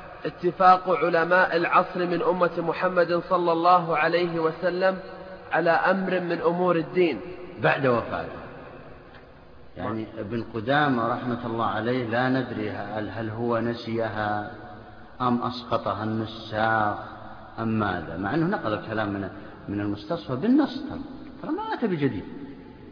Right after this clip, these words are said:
Speaker 2: يعني يمكن ثمانية وتسعين بالمئة من هذا الكتاب من، من المستصفى نص، و-، و-، وابن، و-، والغزالي ذكر هذا الكلام بعد وفاته، لا بد من هذا، لأنه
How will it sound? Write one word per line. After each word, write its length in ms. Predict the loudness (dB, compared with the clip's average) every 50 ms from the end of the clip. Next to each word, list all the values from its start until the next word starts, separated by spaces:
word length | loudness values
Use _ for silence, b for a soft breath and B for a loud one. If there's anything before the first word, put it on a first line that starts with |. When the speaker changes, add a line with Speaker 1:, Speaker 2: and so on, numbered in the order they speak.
| -20 -20 -20 -14 -10
Speaker 2:
يعني 180 | -4 -2 0 0
يمكن 220 | 2 2 2 2
ثمانية 300 | 4 4 4 6 6 4
وتسعين 360 | 4 4 2 2 4 4 6
بالمئة 360 | 6 6 6 6 4 2 2 2
من 160 | 4 4 4
هذا 240 | 4 4 4 4 4
الكتاب 500 | 2 2 2 2 4 4 4 4 2 2
من، 280 | 0 -2 -2 -2 -4 -4 -6 -4 -2
من 80 | 0
المستصفى 440 | 0 0 0 -2 -6 -10 -10 -10 -12 -14 -16 -16 -16 -4 -4
نص، 200 | -4 -4 -4 -8 -14 -14 -16 -16 -16 -16 -18 -18 -20 -20 -18 -10 -2
و-، 160 | 4 6 6
و-، 920 | 6 6 4 2 4 8 10 10 10 8 6 2 0 2 0 0 4 6 6
وابن، 300 | 6 8 8 6 6 6
و-، 400 | 6 4 8 10 10 10 12 12
والغزالي 560 | 12 12 12 10 8 10 10 10 10 10 12
ذكر 260 | 12 10 10 10 8
هذا 380 | 8 8 8 6 4 4 2 0
الكلام 200 | 0 -2 2 2
بعد 200 | 2 4 4 4
وفاته، 480 | 4 4 4 2 0 -2 -2 -4 -8 -8 -10 -10 -12 -12 -14 -14 -14 -14 -14 -16 -16 -16 -16 -10 2 6
لا 120 | 6 6
بد 240 | 6 6 2 2 0
من 100 | 0 0
هذا، 220 | 0 -4 -6 -8 -10 -12 -12 -12 -14 -14 -14 -14 -14 -16 -14 -8 -2
لأنه 460 | 2 4 8 8 10 8 8 6